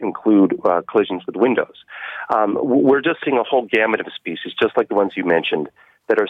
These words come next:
suffering out there. Um, and we have to do our part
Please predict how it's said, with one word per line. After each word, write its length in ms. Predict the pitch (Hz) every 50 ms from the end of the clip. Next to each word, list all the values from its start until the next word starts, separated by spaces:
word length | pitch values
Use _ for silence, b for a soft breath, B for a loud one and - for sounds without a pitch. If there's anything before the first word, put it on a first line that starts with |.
| - -
suffering 420 | - 123 113 - - 107 92 87 85
out 160 | 82 80 - _
there. 340 | 90 80 73 71 69 71 - B B B B B B B
Um, 300 | - 104 98 92 90 92 -
and 280 | - 104 95 92 92 - -
we 300 | - 117 107 123 131 123
have 140 | 113 120 - -
to 60 | 113
do 200 | - 117 104 98
our 180 | 98 98 101
part 400 | - - - - 98 85 80 -